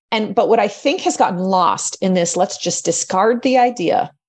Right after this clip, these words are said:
that all, any of this stuff matters," is we've lost the fact that interoception, so the ability to, to think about and sense your body inside,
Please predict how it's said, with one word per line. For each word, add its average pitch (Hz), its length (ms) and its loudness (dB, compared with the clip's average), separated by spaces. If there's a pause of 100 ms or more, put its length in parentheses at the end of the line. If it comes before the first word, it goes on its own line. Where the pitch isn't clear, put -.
(140)
that 170 240 -2
all, 180 280 2
any 226 220 0
of 240 140 0
this - 160 -4
stuff - 260 -2
matters," 156 440 -6
is - 160 -4
we've 202 160 -2
lost 208 320 0
the 226 60 0
fact 170 340 -4
that 165 180 -2
interoception, 190 1000 -2
so - 160 -6
the 165 140 2
ability 190 400 2
to, 180 280 -6
to - 160 -2
think 196 240 -6
about 170 300 2
and 156 160 -10 (100)
sense 175 400 -4
your 170 120 2
body - 360 -2
inside, - 560 -2